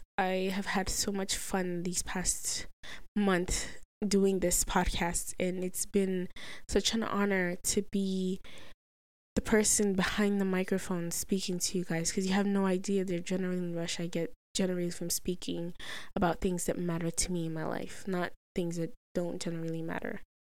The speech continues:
I am sorry in advance if I don't post, because I have finals coming up, as I said.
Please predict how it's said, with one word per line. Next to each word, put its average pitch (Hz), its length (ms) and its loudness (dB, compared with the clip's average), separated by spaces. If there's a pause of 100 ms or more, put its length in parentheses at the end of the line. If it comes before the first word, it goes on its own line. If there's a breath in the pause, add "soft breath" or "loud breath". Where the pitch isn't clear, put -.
(440)
I 196 120 4
am 196 500 2
sorry 196 600 2
in 196 200 -2
advance 185 800 -2 (240 loud breath)
if - 140 -2
I 190 60 2
don't 185 160 0
post, - 600 0
because 196 400 0
I 185 180 2 (120)
have 190 160 -2
finals 175 680 -2
coming 165 420 -2 (160)
up, 180 200 -2
as 180 140 -2
I 160 80 0
said. 190 380 0